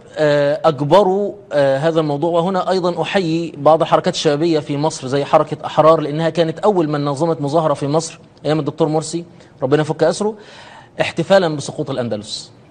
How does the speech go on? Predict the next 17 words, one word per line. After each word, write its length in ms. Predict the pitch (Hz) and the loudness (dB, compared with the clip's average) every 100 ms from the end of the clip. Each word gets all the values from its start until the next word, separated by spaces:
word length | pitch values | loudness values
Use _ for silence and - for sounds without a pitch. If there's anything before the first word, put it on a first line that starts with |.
| - | -2
يعني، 240 | 143 139 156 | 4 4 4
أو 200 | 151 165 | 0 0
إحياءً 340 | 131 180 202 | 2 2 4
لذكرى 440 | 156 143 190 160 139 | 0 0 0 2 0
سقوط 300 | 127 143 127 | -2 -6 -4
الأندلس. 500 | 110 101 98 - - - - - - - - - - _ _ - - 165 | -4 -6 -8 -14 -20 -20 -20 -20 -20 -20 -20 -20 -20 _ _ -20 0 4
ال-، 340 | 165 165 165 | 6 4 0
الشباب 520 | 156 - 185 262 240 | -2 0 2 2 2
دول 340 | 165 226 220 214 | 2 2 0 -2
ما 200 | 165 165 | 0 0
زالوا 320 | 151 220 175 | 2 0 2
يزيدون، 540 | 147 127 135 123 101 98 - 151 | 0 -2 -4 -4 -6 -10 -2 2
وبيعملوا 500 | 151 165 170 226 208 | 4 4 2 2 2
كل 360 | 226 233 190 | 2 2 2
سنة 340 | - 196 202 196 160 | 2 0 0 -4 -6
نفس 240 | 180 - | -4 -2
الاحتفالية 760 | 160 - 151 147 135 135 180 | -2 -4 0 2 2 2 -2